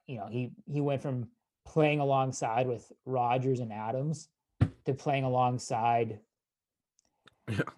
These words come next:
Speaker 1: Andy Dalton and, uh,
Speaker 2: Jimmy Graham.
Speaker 1: Trubisky's. Yeah, like, it's
Speaker 2: <laughs>
Speaker 1: <laughs> like, he made a,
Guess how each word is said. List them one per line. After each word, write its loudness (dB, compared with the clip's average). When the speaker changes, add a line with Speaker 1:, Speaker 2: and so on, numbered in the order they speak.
Speaker 1:
Andy 2
Dalton -2
and, -10
uh, -4
Speaker 2:
Jimmy -6
Graham. -2
Speaker 1:
Trubisky's. -4
Yeah, 2
like, 4
it's 2
Speaker 2:
<laughs> -10
Speaker 1:
<laughs> -20
like, 4
he -4
made 6
a, 4